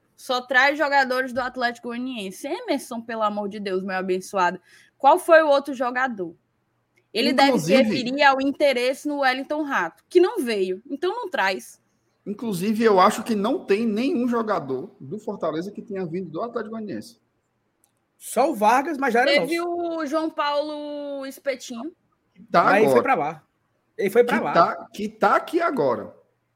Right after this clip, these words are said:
Speaker 3: Nenhum.
Speaker 2: Não tem nenhum. Ei, Emerson, tu tá ficando areado, macho.
Speaker 3: Nenhum,
Speaker 2: Pelo amor
Speaker 3: é o
Speaker 2: de
Speaker 3: primeiro,
Speaker 2: Deus.
Speaker 3: Emerson. Eles tinham lá o João Paulo do Espetinho, que nós mandamos pra lá.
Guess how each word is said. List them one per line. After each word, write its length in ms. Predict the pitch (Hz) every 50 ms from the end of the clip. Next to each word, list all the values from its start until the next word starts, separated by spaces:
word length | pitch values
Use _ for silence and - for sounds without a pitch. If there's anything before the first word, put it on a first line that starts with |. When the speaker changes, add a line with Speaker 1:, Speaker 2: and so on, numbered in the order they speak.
| _ _ _
Speaker 3:
Nenhum. 440 | 135 151 233 392 403 320 175 208 - - _ _ _ _ - _ _ _ _
Speaker 2:
Não 100 | 127 151
tem 180 | 147 - 175
nenhum. 560 | 185 214 269 349 269 202 185 196 185 - - - - - - - _ _ _
Ei, 240 | 226 277 294 277 262
Emerson, 260 | 254 214 180 - -
tu 80 | - 233
tá 180 | - 254 269 -
ficando 320 | - 233 240 262 262 262
areado, 560 | 262 254 254 262 240 240 240 247 240 220 214
macho. 440 | 202 180 147 117 104 - - - - _ _ _ _ _ _ _ _ _ _ _ _ -
Speaker 3:
Nenhum, 300 | 165 254 349 415 415 392
Speaker 2:
Pelo 120 | 349 311
amor 160 | - - 269 240
Speaker 3:
é 20 |
o 40 | 226
Speaker 2:
de 60 | 202
Speaker 3:
primeiro, 380 | 196 185 220 - - 247 254 247
Speaker 2:
Deus. 40 | 220 151
Speaker 3:
Emerson. 260 | 117 110 107 - _ _ _ _ _ _ _ -
Eles 320 | 202 254 269 277 226 208
tinham 280 | - - 262 254 247 226
lá 340 | 214 196 175 160 135 -
o 60 | 180 156
João 140 | 208 202 202
Paulo 180 | 208 202 196
do 60 | 190 190
Espetinho, 460 | 190 - 208 196 202 - 202 208 208
que 60 | 196
nós 120 | 175 165
mandamos 280 | 165 170 165 165 160 160
pra 120 | 170 180
lá. 340 | 170 165 160 156 151 151 156